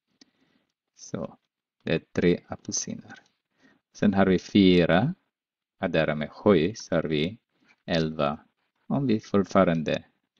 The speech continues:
zebror, om du tänker på zebror där. Och här är bananer. Vi har ätit en banan. Vi har fem från början, så vi har bara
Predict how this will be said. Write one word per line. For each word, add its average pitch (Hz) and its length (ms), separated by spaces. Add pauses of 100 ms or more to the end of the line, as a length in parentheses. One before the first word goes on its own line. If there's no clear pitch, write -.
zebror, 76 640
om 80 140
du - 100
tänker - 360
på - 180
zebror 82 480
där. 78 240 (640)
Och 117 100
här 110 120
är 101 80
bananer. 85 800 (200)
Vi 92 100
har 87 340
ätit 90 360
en 87 160
banan. 82 560 (260)
Vi 85 100
har 82 100
fem 73 380
från 90 320
början, 87 480
så - 140
vi 90 120
har 90 160
bara 80 320